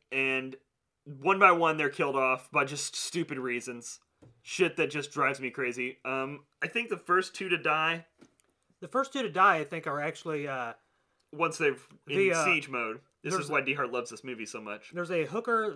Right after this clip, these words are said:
Speaker 2: that was, uh, you know, that lives here.
Speaker 1: Yeah, well, yeah,
Speaker 2: She's
Speaker 1: she
Speaker 2: a usual tenant.
Speaker 1: Yeah, she, she lives here. She, this is her off-, also her office.
Speaker 2: <laughs>
Speaker 1: He has the regular dude who works, like, seriously fifty feet away in some kind of a garage or something. That is, like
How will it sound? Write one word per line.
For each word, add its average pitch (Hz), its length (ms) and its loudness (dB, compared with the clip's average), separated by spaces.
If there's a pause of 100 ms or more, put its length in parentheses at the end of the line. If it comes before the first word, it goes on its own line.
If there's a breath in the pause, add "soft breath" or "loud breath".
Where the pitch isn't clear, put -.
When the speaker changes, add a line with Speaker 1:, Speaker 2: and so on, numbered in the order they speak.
Speaker 2:
that 170 240 -4
was, 151 180 -10
uh, 139 320 -4 (680)
you 185 140 -6
know, 127 200 -8
that 160 140 -4
lives 160 360 0
here. 123 340 -8 (280)
Speaker 1:
Yeah, 156 160 2
well, 156 140 2
yeah, 123 280 6
Speaker 2:
She's - 200 2
Speaker 1:
she 165 80 0
Speaker 2:
a 175 40 -2
usual 180 340 -2
tenant. 135 360 -6 (200)
Speaker 1:
Yeah, 117 240 -6
she, 175 260 -8 (100)
she 185 200 -4
lives 180 240 2
here. 160 320 4
She, - 120 -8
this 156 140 -6
is 160 120 -6
her 147 180 4
off-, 139 240 2
also 151 260 -2
her 151 160 2
office. 127 560 0
Speaker 2:
<laughs> - 460 -14
Speaker 1:
He 160 340 -2
has 156 300 -2
the 147 80 -4
regular 156 420 2
dude 147 260 0
who 160 120 -4
works, 135 260 2
like, 135 160 0
seriously 139 300 -4
fifty 143 320 -8
feet 143 200 -4
away 135 300 4
in 131 80 0
some 139 160 -12
kind 135 160 -4
of 127 80 -6
a 127 220 0 (400)
garage 135 500 4
or 123 60 -4
something. 120 480 -8 (640)
That 127 200 2
is, 123 180 0
like 131 220 0